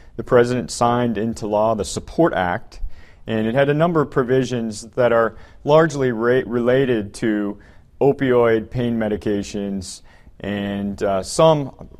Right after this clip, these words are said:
of the provisions related to treatment for opioid use disorder.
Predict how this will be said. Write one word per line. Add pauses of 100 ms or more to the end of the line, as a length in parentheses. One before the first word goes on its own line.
(140)
of
the
provisions
related
to
treatment
for
opioid
use
disorder.